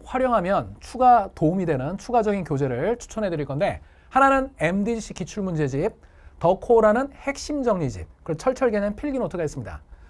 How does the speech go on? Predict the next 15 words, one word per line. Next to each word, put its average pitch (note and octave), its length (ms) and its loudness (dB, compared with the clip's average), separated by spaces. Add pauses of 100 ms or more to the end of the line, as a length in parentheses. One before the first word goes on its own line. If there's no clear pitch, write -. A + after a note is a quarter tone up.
(580)
사실 D4 260 4
뭐 D#4 100 6
저도 C4 280 6
예전에 G#3+ 720 4
개념수와 B3+ 680 4
더불어서 G3 680 6
여러 F3 560 4
부교재를 G3 640 2 (300)
세트로 C4+ 540 2
묶어가지고 D#3+ 840 2
판매를 A3 320 0
한 F3 60 -4
적도 F#3 200 -2
있어요. C3+ 280 -4 (800)
근데 A3+ 440 4